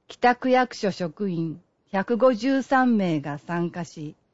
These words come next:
一斉消防防災訓練を実施。北消防署の指導の下での避難誘導訓練後、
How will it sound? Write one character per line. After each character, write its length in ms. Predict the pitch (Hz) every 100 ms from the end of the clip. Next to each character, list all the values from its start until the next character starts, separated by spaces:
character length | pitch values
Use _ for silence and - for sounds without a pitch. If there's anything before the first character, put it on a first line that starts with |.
| _ _ _ -
一 180 | 190
斉 440 | - - 240 233 -
消 340 | - 240 233
防 320 | 226 226 226 208
防 260 | 190 233
災 300 | 240 262 247
訓 300 | 226 254 240
練 240 | 180 156 147
を 80 |
実 200 | 143 151
施。 360 | 135 - - 160 _ _ _ _ _ _ _ _ _ _ -
北 320 | - 240 240
消 260 | - 254 247
防 180 | 247 247
署 160 | 240
の 120 | 226
指 180 | 233 -
導 280 | 196 240 240
の 120 | 240
下 320 | 233 226 233
で 100 | 190
の 260 | 156 156 151 _ _ _
避 160 | -
難 340 | 226 262 269 262
誘 180 | 269 254
導 240 | 190 170 170
訓 300 | 180 190 185
練 240 | 190 185
後、 260 | 185 175